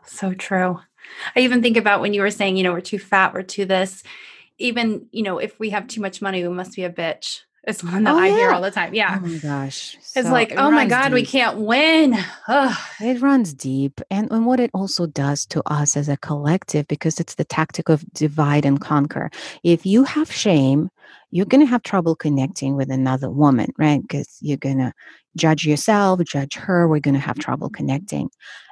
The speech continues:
Speaker 2: And if we are disconnected from our, our true power and each other, then patriarchy stands. <laughs>
Speaker 1: Mm-hmm.
Speaker 2: Yeah.
Speaker 1: 'Cause we
Speaker 2: So
Speaker 1: won't, we won't change the, the norm, right? We won't have the power
Speaker 2: Yeah,
Speaker 1: to.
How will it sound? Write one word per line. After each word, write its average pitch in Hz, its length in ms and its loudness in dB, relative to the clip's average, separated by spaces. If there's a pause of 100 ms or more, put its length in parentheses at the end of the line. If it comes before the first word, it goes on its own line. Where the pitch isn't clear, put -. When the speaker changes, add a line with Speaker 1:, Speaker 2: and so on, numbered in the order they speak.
(140)
Speaker 2:
And 156 320 6
if 160 240 -2
we 156 220 2
are 151 60 4
disconnected 139 680 -2
from 135 440 -2 (160)
our, 143 360 2 (200)
our 143 400 0 (160)
true 226 140 -2
power 233 480 2
and 156 220 2
each - 240 -2
other, 202 340 -4 (480)
then 156 300 2
patriarchy 160 600 -4
stands. 262 720 2
<laughs> 170 60 4 (800)
Speaker 1:
Mm-hmm. 196 480 -2 (680)
Speaker 2:
Yeah. 196 220 -2
Speaker 1:
'Cause 214 120 0
we 233 120 4
Speaker 2:
So 240 40 2
Speaker 1:
won't, 226 600 2
we 233 180 -2
won't 220 400 0 (200)
change 220 520 -2
the, 208 280 2
the 208 120 -2
norm, 208 360 2
right? 190 320 2
We 214 80 -2
won't 202 160 -2
have 208 120 -4
the 190 60 -8
power 226 300 2
Speaker 2:
Yeah, 160 160 4
Speaker 1:
to. 151 240 2